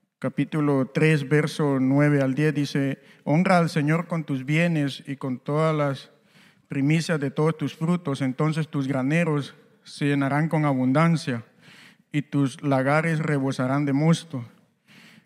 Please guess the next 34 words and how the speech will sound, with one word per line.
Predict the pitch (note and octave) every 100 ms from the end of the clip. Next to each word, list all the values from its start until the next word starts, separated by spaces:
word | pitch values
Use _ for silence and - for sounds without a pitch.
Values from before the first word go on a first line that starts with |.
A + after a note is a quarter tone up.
| _
Eh, | D3+ C#3+ C#3+ C#3 C3+ C3+ C3+ - _ -
también | C#3 D#3+
quería | E3 D#3+ E3
compartir | D#3 D3 D3 D#3+ E3
en | D#3+ D3+
segunda | C#3 C#3+ C#3 D#3 D3+
de | C#3+
Corintios, | C#3+ C3+ D#3+ D3+ C#3+ C3+ - - _
capítulo | - - C3+ D3+ C#3
nueve, | C3+ D3+ C#3+
verso | C3+ C#3+ C#3 C3
ocho. | D3+ D#3 - - _ - - - _
"Y | C#3
poderoso | D3 C#3+ D3+ F#3 F#3+
es | D#3
Dios | E3+ F#3 E3+
para | - C#3
hacer | C3+ - D#3+ D#3
que | D3+
abunde | C#3 D#3 E3+ C#3+
en | C3
vosotros | B2+ B2+ D#3 D3+ D#3+ C#3
toda | - C#3 C3+
gracia, | C#3+ D3+ D3 B2+ A#2 _ _ - - - -
a | B2
fin | E3 E3+
de | E3+ D3
que | D3+
teniendo | D3 C#3+ D3 E3+ E3+ D3+
siempre | C#3+ E3+ E3 E3+ D#3 D3+
en | C3+
todas | B2+ D#3 D#3
las | D3 C3
cosas | - E3 F3 F#3 E3+